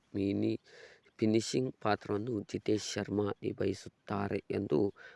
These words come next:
ಅಂದಾಜಿಸಲಾಗಿದ್ದರೂ, ಇತ್ತೀಚಿನ ಅವರ ಪ್ರದರ್ಶನವು ಆರ್ ಸಿ ಬಿ ತಂಡದ ಫ್ರಾಂಚೈಸಿಯ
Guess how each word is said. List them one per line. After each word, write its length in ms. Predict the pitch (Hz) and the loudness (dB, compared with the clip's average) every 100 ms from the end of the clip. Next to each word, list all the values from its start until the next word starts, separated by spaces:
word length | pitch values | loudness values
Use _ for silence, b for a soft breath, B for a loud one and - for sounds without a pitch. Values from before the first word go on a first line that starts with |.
| - | -10
ಅಂದಾಜಿಸಲಾಗಿದ್ದರೂ, 1900 | - 98 98 95 95 101 104 - 98 101 101 - _ _ - - 104 147 127 - B B B | -4 -2 2 2 0 -6 -4 -2 0 -2 -4 -8 _ _ -10 0 2 2 -2 -6 B B B
ಇತ್ತೀಚಿನ 800 | - - - 147 - 143 139 143 - | -8 -6 4 4 4 -2 0 -2 -2
ಅವರ 340 | 107 107 107 104 104 - _ _ - | -2 0 0 0 -2 -4 _ _ -4
ಪ್ರದರ್ಶನವು 800 | 101 98 107 104 101 95 104 - | 0 2 0 0 0 0 0 -2
ಆರ್ 220 | 104 104 | -2 -2
ಸಿ 180 | - 110 | -2 -6
ಬಿ 120 | 113 | -4
ತಂಡದ 460 | 120 104 101 98 104 - | -4 -2 -2 -2 -4 -4
ಫ್ರಾಂಚೈಸಿಯ 800 | 104 101 98 - 113 - 107 104 | -4 -4 -4 -2 -2 -2 -2 -2